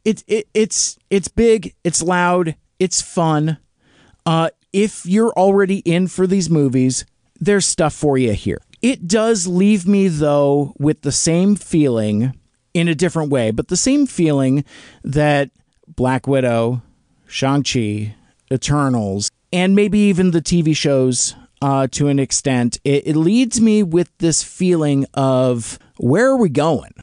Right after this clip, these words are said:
Uh, where are we going? What are we doing? What's the next thing? And I think, unfortunately, that's Marvel conditioning,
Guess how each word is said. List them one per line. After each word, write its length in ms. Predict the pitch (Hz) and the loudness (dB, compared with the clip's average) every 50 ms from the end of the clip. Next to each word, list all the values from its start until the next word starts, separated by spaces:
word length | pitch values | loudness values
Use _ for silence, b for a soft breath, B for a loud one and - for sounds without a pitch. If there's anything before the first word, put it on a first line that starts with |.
| _ _ _ - | _ _ _ -6
Uh, 240 | - 139 - 139 135 | -2 0 2 2 2
where 220 | 135 131 180 226 254 | 2 2 2 2 2
are 80 | 269 | 2
we 120 | 262 254 214 | 2 2 2
going? 440 | 160 190 185 185 185 185 180 165 | 2 2 2 2 2 2 2 2
What 180 | 127 139 151 165 | 2 2 2 2
are 60 | 175 | 2
we 140 | 165 160 156 | 2 2 0
doing? 640 | 123 143 147 143 139 139 135 135 131 131 131 131 123 b b b b | 2 2 2 2 2 2 2 2 2 2 2 0 -2 b b b b
What's 680 | b - 113 123 127 135 143 156 160 170 - - - | b -8 -4 -2 0 2 4 4 2 2 -2 -4 -6
the 120 | - 151 151 | -2 0 2
next 380 | 143 139 135 127 - - - | 2 2 0 -2 -4 -6 -8
thing? 500 | - - 120 104 95 64 50 - 98 - - _ _ _ - | -6 -4 -4 -4 -4 -4 -6 -6 -8 -8 -10 _ _ _ -2
And 640 | 190 202 202 202 202 202 196 196 202 190 160 - - _ _ _ _ _ _ - | 0 2 2 2 2 0 2 2 0 0 -2 -4 -8 _ _ _ _ _ _ -4
I 180 | - 180 190 | -2 0 0
think, 600 | 180 - - - - 214 233 247 220 - - - _ _ _ _ _ _ _ - | -2 -4 -6 -2 0 0 2 0 -2 -4 -10 -20 _ _ _ _ _ _ _ -2
unfortunately, 880 | 185 175 165 139 - 170 175 170 - - 165 175 175 - - 185 180 175 | -2 -2 -2 -2 0 0 0 0 0 0 -2 -2 -2 0 0 0 0 0
that's 360 | 165 170 156 151 - - - | 0 -2 -2 -2 -4 -4 -2
Marvel 440 | 135 135 139 143 151 143 147 143 131 | 0 0 2 2 0 0 0 -2 -2
conditioning, 760 | - 139 131 117 127 110 - - 170 165 170 190 220 233 | 0 0 0 0 0 0 -2 -2 -2 -2 0 0 0 -2